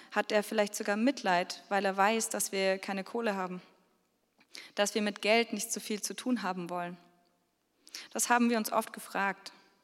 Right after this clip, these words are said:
Und überhaupt, wer sagt, dass da ein Typ sitzt? So solidarisch, das kann doch nur eine Frau sein, die da in ihrem Überwachungskämmerchen sitzt.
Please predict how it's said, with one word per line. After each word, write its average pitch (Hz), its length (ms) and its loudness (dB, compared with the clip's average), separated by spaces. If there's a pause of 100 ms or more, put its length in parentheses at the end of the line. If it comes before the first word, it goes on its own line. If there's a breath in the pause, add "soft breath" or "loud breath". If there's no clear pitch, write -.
Und 220 120 -8
überhaupt, 214 560 2 (420 loud breath)
wer 233 120 4
sagt, 262 400 2
dass 226 180 -2
da 220 80 -2
ein 202 160 -2
Typ - 240 -6
sitzt? - 380 -8 (520)
So 208 220 -2
solidarisch, 196 760 2 (320)
das - 140 -6
kann 220 160 0
doch 220 140 -2
nur 208 80 -6
eine 190 160 -6
Frau 196 300 2
sein, 185 340 -6 (480 loud breath)
die 220 60 -4
da 214 180 8
in 214 100 -4
ihrem 214 200 0
Überwachungskämmerchen 208 1120 0
sitzt. 185 420 -6